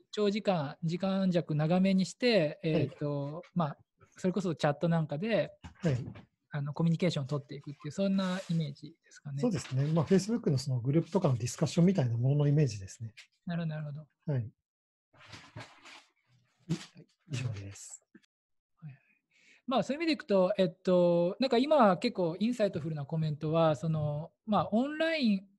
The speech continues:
Speaker 1: オフライン、リアルをそのままオンラインと置き換えるんじゃないって、まあ、そもそも別物として捉えて設計し直すっていう、こう、向かい合い方っていうのは一つ、なんかポイントなのかなっていうふうにはお伺いして思いましたと。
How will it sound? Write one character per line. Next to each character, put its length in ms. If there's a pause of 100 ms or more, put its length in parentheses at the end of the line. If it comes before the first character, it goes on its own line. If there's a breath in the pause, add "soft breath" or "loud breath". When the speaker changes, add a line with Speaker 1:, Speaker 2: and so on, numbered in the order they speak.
(140)
Speaker 1:
オ 100
フ 120
ラ 160
イ 80
ン、 80
リ 160
ア 80
ル 180
を 120
そ 120
の 120
ま 60
ま 80
オ 100
ン 80
ラ 100
イ 60
ン 80
と 160
置 240
き 20
換 140
え 100
る 140
ん 20
じ 100
ゃ 40
な 160
い 120
っ 40
て、 80
ま 160
あ、 40
そ 120
も 100
そ 80
も 100
別 300
物 240
と 160
し 80
て 120
捉 220
え 120
て 460
設 260
計 160
し 120
直 200
す 100
っ 40
て 180
い 60
う、 40
こ 140
う、 20
向 160
か 160
い 100
合 100
い 40
方 240
っ 100
て 60
い 40
う 20
の 60
は 40
一 180
つ、 320 (520 soft breath)
な 100
ん 20
か 100
ポ 160
イ 60
ン 40
ト 100
な 100
の 80
か 100
な 140
っ 80
て 60
い 20
う 40
ふ 40
う 40
に 120
は 260
お 80
伺 240
い 60
し 60
て 100
思 200
い 140
ま 140
し 80
た 100
と。 220